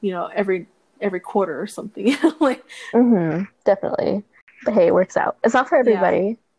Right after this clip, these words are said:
Speaker 2: but
Speaker 1: It is, it's not for everybody, yeah. And I feel like those who, those of you who might be a little younger and you might be questioning some of your relationships and friendships, you know, it'll start to make sense when you get older. I mean, like, I'm only twenty-two, like, uh,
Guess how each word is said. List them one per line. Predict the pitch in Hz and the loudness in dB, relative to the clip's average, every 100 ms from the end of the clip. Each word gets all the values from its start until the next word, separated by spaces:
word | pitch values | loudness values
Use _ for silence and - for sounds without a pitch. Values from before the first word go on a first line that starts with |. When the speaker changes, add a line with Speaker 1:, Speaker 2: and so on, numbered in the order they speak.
| _ - | _ -4
Speaker 2:
but | 175 - 233 | 0 0 0
Speaker 1:
It | |
is, | 254 247 | -4 -4
it's | 240 | -6
not | 277 285 | -6 -4
for | 285 | -6
everybody, | 247 233 202 196 | -8 -10 -10 -10
yeah. | 190 185 185 | -12 -12 -12
And | 180 202 185 - | -12 -14 -16 -12
I | 214 | -12
feel | 220 220 | -8 -6
like | 220 214 | -6 -8
those | 208 208 214 - | -8 -10 -14 -16
who, | 226 208 202 - | -10 -8 -8 -8
those | 214 208 | -8 -8
of | 196 | -10
you | 202 | -10
who | 202 | -10
might | 185 | -10
be | 202 | -8
a | 190 | -8
little | 190 196 | -6 -8
younger | 180 180 185 185 | -8 -12 -12 -10
and | 185 | -12
you | 185 | -12
might | 180 190 | -14 -14
be | |
questioning | - 190 - 190 190 | -14 -14 -14 -18 -16
some | - 196 | -16 -14
of | 190 | -10
your | 185 | -8
relationships | 180 180 - 202 190 180 - | -8 -10 -12 -14 -12 -12 -14
and | - - _ - _ - | -18 -18 _ -20 _ -6
friendships, | 185 196 190 185 - - _ _ _ _ | -6 -4 -4 -6 -8 -18 _ _ _ _
you | 202 | -4
know, | 185 | 0
it'll | 214 240 | 2 2
start | 254 247 | -2 -2
to | |
make | 226 202 | -6 -6
sense | 196 190 | -10 -10
when | 196 | -12
you | 190 | -8
get | 170 | -8
older. | 180 190 190 | -8 -10 -10
I | 190 | -10
mean, | 190 180 | -10 -10
like, | 170 - - | -12 -12 -12
I'm | 202 202 | -8 -6
only | 202 | -8
twenty-two, | 202 196 202 - 202 185 | -6 -8 -8 -4 -4 -4
like, | 165 | -8
uh, | - | -8